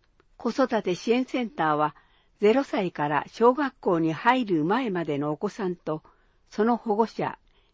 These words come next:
妊婦さんとご家族が利用できます。ママと来ているお子さんが多いですが、パパやおばあちゃん、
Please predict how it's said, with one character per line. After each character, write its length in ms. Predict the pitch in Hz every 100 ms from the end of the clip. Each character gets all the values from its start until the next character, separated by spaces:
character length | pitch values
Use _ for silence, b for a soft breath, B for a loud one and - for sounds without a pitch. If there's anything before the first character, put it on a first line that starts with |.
| -
妊 240 | 262 311
婦 160 | - 190
さ 220 | - 160
ん 80 | 151
と 240 | - 156
ご 160 | 143 196
家 160 | 285
族 320 | 269 233 - 165
が 140 | 156
利 100 | 151
用 200 | 175 185
で 140 | 160 147
き 140 | 147
ま 140 | 131
す。 60 | 139 _ _ _ _ _ _ _ _ _ _ _ _ _ -
マ 140 | 233
マ 160 | 294 269
と 140 | 190
来 100 | -
て 200 | - 226
い 100 | 196
る 140 | 160 156
お 60 |
子 140 | 185 214
さ 180 | 226
ん 80 | 208
が 200 | 190 190
多 240 | 208 220 233
い 100 | 190
で 120 | 151
す 160 | -
が、 180 | 156 151 b b b b -
パ 140 | 220
パ 160 | 220 220
や 260 | 160 156 -
お 160 | - 185
ば 140 | 240
あ 80 | 220
ち 160 | - 180
ゃ 60 |
ん、 160 | 135